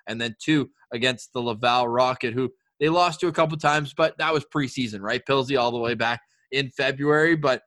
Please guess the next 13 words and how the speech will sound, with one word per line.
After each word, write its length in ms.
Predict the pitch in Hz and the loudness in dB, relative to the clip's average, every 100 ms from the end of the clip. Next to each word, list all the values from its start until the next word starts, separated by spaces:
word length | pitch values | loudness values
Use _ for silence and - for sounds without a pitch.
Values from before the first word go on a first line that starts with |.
| _ | _
it's 180 | 131 127 | -6 0
Logan 360 | 147 165 196 185 | 4 4 4 2
Brown's 260 | 175 175 139 | 2 2 2
birthday. 380 | 139 135 139 | 2 2 2
He's 160 | 135 - | 0 -4
twenty-three 640 | - 147 175 170 156 143 127 | -8 -4 -4 -4 -4 -4 -2
today, 380 | 127 117 110 - _ _ | 0 0 0 -4 _ _
which 440 | 123 131 127 - - | 2 2 2 -10 -12
you're 160 | 127 131 | -6 -4
starting 440 | - 175 202 202 | 2 4 4 2
to 100 | 185 | 0
look, 360 | 180 214 180 170 - | 4 6 4 0 -6
and 460 | 143 151 151 151 | -4 0 0 -2